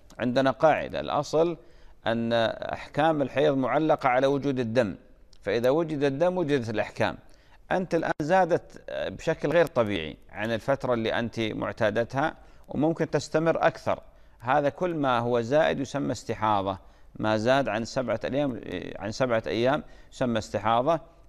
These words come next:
ت-، ت-، ت-، تغتسلين طبعًا، تصومين، تصلين، والأيام اللي ما صمتيها بعد سبعة أيام تقضينها بعد رمضان، بارك الله فيك. طيب، عندي فاصل قصير نذهب إليه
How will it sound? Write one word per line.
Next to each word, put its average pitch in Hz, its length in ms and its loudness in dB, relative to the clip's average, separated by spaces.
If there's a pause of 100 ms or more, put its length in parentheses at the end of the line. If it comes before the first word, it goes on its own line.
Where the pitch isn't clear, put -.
(120)
ت-، 117 40 -4
ت-، 92 680 -2
ت-، - 560 -2
تغتسلين 117 600 2
طبعًا، 107 440 0 (300)
تصومين، 110 500 0
تصلين، 113 540 0
والأيام 131 500 2
اللي 127 120 0
ما 131 140 2
صمتيها 123 420 0
بعد 131 220 -2
سبعة 127 340 0
أيام 135 380 2 (380)
تقضينها 127 500 0
بعد 107 320 6
رمضان، 107 540 2 (380)
بارك 110 460 4
الله 104 460 2
فيك. - 460 -6
طيب، - 280 -2
عندي 127 240 -4
فاصل 107 440 0
قصير 113 340 -8
نذهب 117 340 -2
إليه 135 320 -2